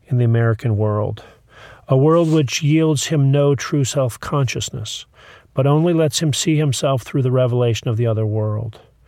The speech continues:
It is a peculiar sensation, this double consciousness, the sense of always looking at oneself through the eyes of others,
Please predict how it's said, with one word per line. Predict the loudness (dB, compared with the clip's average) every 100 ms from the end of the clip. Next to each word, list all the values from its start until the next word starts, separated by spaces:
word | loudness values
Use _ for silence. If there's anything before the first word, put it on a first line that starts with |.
| _ -20 -20 -20 _
It | 0
is | 2 2
a | 0
peculiar | -2 -6 0 2 2 0
sensation, | 0 -2 0 0 0 0 0 0
this | 0 -2
double | -2 -2 -4
consciousness, | -6 -4 -4 -4 -8 -10 -10 -10 -12 -16 -20 -20 -20 _
the | -2
sense | 0 0 2
of | 2
always | 4 4 4 2 2
looking | 0 0 -2 -2
at | -2
oneself | -2 0 -2 -2 0 -2 -2
through | -4
the | -2 0
eyes | 0 0 0
of | 2
others, | 0 -2 -6 -12